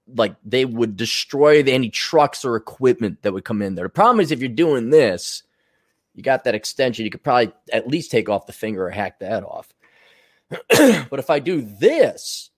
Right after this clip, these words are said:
you know, and it, and it's like that, and, uh, it's up against the chest of the statue, then you'd have to, like, carve into it to get rid of the hand. But so you might as well try and take down the whole statue.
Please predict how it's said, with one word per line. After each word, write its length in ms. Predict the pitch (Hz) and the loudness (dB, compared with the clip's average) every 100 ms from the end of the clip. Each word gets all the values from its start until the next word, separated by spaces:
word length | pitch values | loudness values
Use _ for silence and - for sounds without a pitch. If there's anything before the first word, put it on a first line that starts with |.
| _ _ _ _ _ _ _ _ _ _ | _ _ _ _ _ _ _ _ _ _
you 80 | 107 | -14
know, 120 | 78 92 | -12 -10
and 140 | 101 | -10
it, 120 | - _ _ - | -10 _ _ -14
and 220 | 95 87 | -14 -14
it's 360 | 92 90 - - _ _ _ _ _ _ _ | -16 -16 -20 -20 _ _ _ _ _ _ _
like 220 | - 98 92 | -12 -12 -10
that, 460 | 90 131 127 - - _ _ _ _ _ _ _ | -2 -2 -2 -6 -20 _ _ _ _ _ _ _
and, 260 | 95 98 90 | -10 -10 -10
uh, 260 | 82 78 - - _ - | -12 -14 -18 -20 _ -14
it's 180 | 95 - | -12 -6
up 140 | 110 | -4
against 320 | 107 113 104 - | -4 -6 -8 -10
the 80 | |
chest 460 | 92 - 151 - - | -14 -8 -4 -6 -8
of 60 | 87 | -14
the 60 | |
statue, 560 | - - 135 135 - 80 | -14 -8 -6 -6 -10 -12
then 200 | 92 113 | -10 -8
you'd 160 | 110 | -6
have 140 | 107 107 | -6 -6
to, 60 | |
like, 200 | 92 87 _ _ _ _ _ _ | -8 -8 _ _ _ _ _ _
carve 440 | - - 151 135 117 | -12 -2 0 0 0
into 260 | 131 123 117 | -4 -2 -4
it 60 | |
to 80 | 90 | -4
get 140 | 113 | -6
rid 100 | 107 | -2
of 60 | 107 | -2
the 60 | 117 | 0
hand. 220 | 147 117 | 0 0
But 160 | 131 | 0
so 80 | 127 | 0
you 80 | 139 | -2
might 220 | 131 151 | 2 0
as 80 | 127 | 0
well 80 | 117 | -2
try 160 | 131 | -2
and 80 | 110 | 0
take 180 | 123 110 | -2 -2
down 160 | 107 95 | -4 -2
the 60 | |
whole 120 | 98 95 | -6 -6
statue. 460 | - 147 165 - | -8 -10 -12 -16